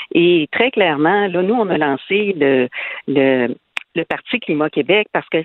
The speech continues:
clairement, pour nous autres, il y a une urgence d'agir. Puis le problème au niveau du climat, il n'est pas technologique, il n'est pas économique, c'est vraiment un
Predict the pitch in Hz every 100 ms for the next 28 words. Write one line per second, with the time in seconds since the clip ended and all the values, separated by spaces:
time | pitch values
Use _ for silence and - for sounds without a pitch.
0 | - - 240 208 240 190 160 151 196 156
1 | 156 185 196 160 165 175 147 135 127 175
2 | - 202 196 - 226 226 285 214 139 143
3 | 196 - - 156 175 208 - - 156 147
4 | - 302 - 233 220 196 165 147 - -
5 | - - - 151 156 147 - 254 269 -
6 | 233 196 151 185 - - - 170 180 196
7 | 214 233